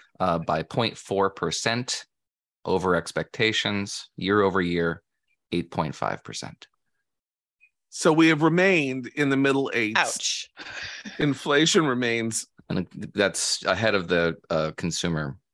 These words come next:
Speaker 1: price index, which probably isn't gonna be great.
Speaker 2: Um, boy, that's, uh, well,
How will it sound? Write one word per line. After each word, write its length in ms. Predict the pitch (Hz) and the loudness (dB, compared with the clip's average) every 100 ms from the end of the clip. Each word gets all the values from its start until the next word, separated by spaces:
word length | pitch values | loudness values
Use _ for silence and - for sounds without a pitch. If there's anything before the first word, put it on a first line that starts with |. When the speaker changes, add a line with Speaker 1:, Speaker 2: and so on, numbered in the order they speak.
| _ _ _ | _ _ _
Speaker 1:
price 220 | - - | -6 -4
index, 420 | 65 62 60 - | -6 -4 -6 -6
which 300 | - - - _ _ _ _ | -6 -6 -8 _ _ _ _
probably 320 | - 92 90 87 | -2 0 2 2
isn't 160 | 92 | 2
gonna 140 | 82 80 | 0 -2
be 80 | |
great. 240 | 80 - - _ _ _ _ _ _ _ _ _ _ _ _ - | -4 -8 -10 _ _ _ _ _ _ _ _ _ _ _ _ -2
Speaker 2:
Um, 600 | 107 98 90 85 80 - _ _ _ _ _ _ _ - _ | 2 2 2 -2 -6 -12 _ _ _ _ _ _ _ -20 _
boy, 220 | 92 98 | 0 0
that's, 420 | 87 80 - - 85 | 2 0 -2 -8 -4
uh, 320 | 76 71 69 - _ _ | -2 -2 -4 -14 _ _
well, 240 | 120 117 | 0 2